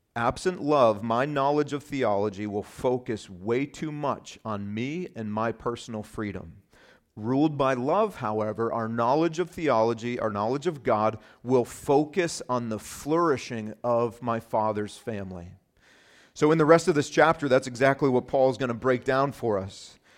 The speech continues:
"The knowledge of the gospel gives me personal freedom." Yes, we can put a period at the end of that sentence. I have a ton of freedom in my life to enjoy life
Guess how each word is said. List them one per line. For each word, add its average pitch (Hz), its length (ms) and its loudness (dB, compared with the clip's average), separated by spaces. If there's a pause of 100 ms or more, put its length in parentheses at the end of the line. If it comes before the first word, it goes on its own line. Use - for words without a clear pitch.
(340)
"The 139 120 2
knowledge 143 520 4
of 185 100 2
the 214 80 2
gospel 139 560 4
gives 127 340 0
me 139 140 -2
personal 123 460 -4
freedom." 104 600 -4
Yes, 110 400 0
we 120 100 -4
can 135 120 -4
put 151 120 2
a 120 40 0
period 160 580 2
at 151 100 2
the 135 140 2
end 143 100 0
of 135 60 0
that 131 160 4
sentence. 113 400 -4
I 131 140 0
have 123 100 4
a 101 80 0
ton - 360 -2
of 196 80 -2
freedom 165 360 2
in 131 80 -2
my 135 180 0
life 110 420 0
to 127 140 -2
enjoy 117 460 2
life 139 480 2